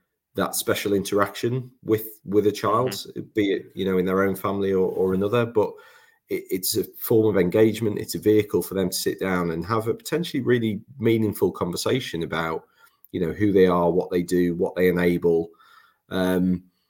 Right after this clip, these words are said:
Speaker 1: so it, so again, I think it, it does come back to that emotional level, but what, what we have tried to do is really tailor our messaging that,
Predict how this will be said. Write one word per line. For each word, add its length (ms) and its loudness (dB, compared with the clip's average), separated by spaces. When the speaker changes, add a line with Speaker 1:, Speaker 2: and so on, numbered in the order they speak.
Speaker 1:
so 220 2
it, 160 0
so 160 0
again, 260 2
I 60 -4
think 260 -2
it, 120 -8
it 160 -8
does 200 -2
come 200 -8
back 220 -6
to 120 -8
that 180 -4
emotional 580 -2
level, 540 -8
but 200 4
what, 380 -2
what 220 0
we 200 2
have 320 -4
tried 320 -2
to 100 -10
do 580 2
is 200 -6
really 320 0
tailor 520 2
our 120 0
messaging 800 -6
that, 280 4